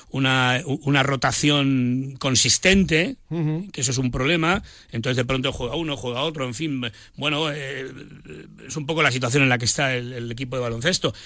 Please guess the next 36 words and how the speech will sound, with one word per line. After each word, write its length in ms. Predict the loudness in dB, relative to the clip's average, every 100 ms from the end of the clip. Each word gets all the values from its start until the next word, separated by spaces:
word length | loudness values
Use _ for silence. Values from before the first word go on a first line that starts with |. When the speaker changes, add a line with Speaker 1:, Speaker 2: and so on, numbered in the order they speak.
| -18 -10
Speaker 1:
y 140 | -6
vamos 300 | -4 0 0
a 40 | 0
ver 140 | -2
ahora 220 | 0 0
qué 100 | 0
pasa 320 | 2 2 2 2
de 80 |
aquí 140 | 2 0
a 40 |
final 200 | -2 -2
de 80 | -2
temporada. 580 | -2 -2 0 2 2 -2 -12 -20 -20 -20 -14
Eh, 240 | -10 -8 -6
tiene 240 | -2 -2
que 120 | -2
jugar 300 | -4 0 0
el 120 | 0 0
playoff 340 | 2 2 2
en 60 | 0
la 80 |
Euroliga, 440 | 2 2 2 4 2
todavía, 440 | 0 -4 -2 -2
pues, 240 | -2 -4 -4
tiene 320 | -4 -2 0
una 320 | 0 0 0 -2
buena 260 | -4 -2 -2
oportunidad 580 | -2 -2 0 2 2 0 -4 -14 -10
y 120 | -2 0
luego 220 | 2 0
el 60 |
playoff 280 | 0 0 0
en 60 | -2
la 60 | -4
Liga 140 | -4
Española. 400 | -6 -4 -4